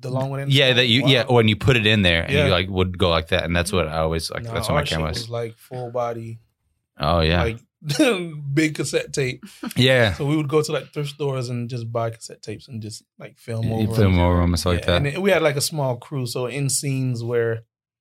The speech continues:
Speaker 1: uh, and it, I think it attributed to, like, being able to screenwrite early.
Speaker 2: Mm-hmm.
Speaker 1: If you have a limited cast and a limited crew,
Speaker 2: Yeah.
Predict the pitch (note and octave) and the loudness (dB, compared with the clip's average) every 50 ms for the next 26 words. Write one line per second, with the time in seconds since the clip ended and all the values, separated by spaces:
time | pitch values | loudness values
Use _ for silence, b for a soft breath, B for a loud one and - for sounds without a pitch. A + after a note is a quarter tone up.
0 | _ _ _ _ _ _ _ _ - A#2 A2+ G#2+ G#2+ A#2+ C3+ - G2+ _ _ _ | _ _ _ _ _ _ _ _ -8 -6 -4 -4 -4 -6 -8 -12 -16 _ _ _
1 | _ _ _ _ _ _ - E3+ F#3+ F#3+ E3+ F3 - F#3 D#3+ G#3 F#3 F#3 G#3+ F#3 | _ _ _ _ _ _ -6 -2 -2 -2 -2 -2 -2 -2 0 0 -2 0 -2 -2
2 | E3+ D#3+ D3+ - E3+ D3+ D3 - D#3 D#3 D3+ D3 C#3+ C3+ - - D3 C3 B2 A#2+ | -2 -2 -2 -2 -4 -4 -2 -2 -2 -2 0 -2 -2 -4 -4 -2 -2 -2 -2 -2
3 | - _ _ - C#3+ C3 C#3 C3+ C3+ C3+ C3 B2 B2 A2 - B2+ - - _ _ | -6 _ _ -12 -8 -6 -4 -4 -2 -4 -4 -6 -8 -8 -10 -10 -10 -12 _ _
4 | _ _ - - - - D#3 C#3+ C3+ B2+ B2+ B2 G#2+ - - C3 C3+ C#3 C#3 D3 | _ _ -6 -6 -4 -2 -2 -2 0 0 0 -2 -2 -4 -4 -4 -2 0 0 -2
5 | D#3 D3+ - - A#2 G#2 G2 G2+ G#2+ A2+ A2 - - - B2+ A#2+ - D#3 C#3+ A#2+ | -2 -4 -4 0 2 4 6 6 4 4 0 -2 -8 -10 -8 -4 0 0 0 0
6 | A#2+ A2+ B2 C3+ C#3 C3+ B2+ B2+ A#2 A#2+ - - D3 B2+ B2 A#2+ A#2+ A#2 - - | 0 -2 0 0 0 0 0 -2 -4 -6 -4 -2 0 2 2 2 0 -2 -4 -6
7 | C#3 C#3 C3+ B2 B2+ C3 C3 C3+ B2+ B2+ A#2 - - - D#3 C#3 B2+ B2 A#2+ A#2 | -4 -2 -2 0 0 0 0 0 0 0 -2 -6 -10 -6 -4 -4 -2 -2 -4 -4
8 | A2+ - E2+ D#2+ D#2 | -2 0 0 0 0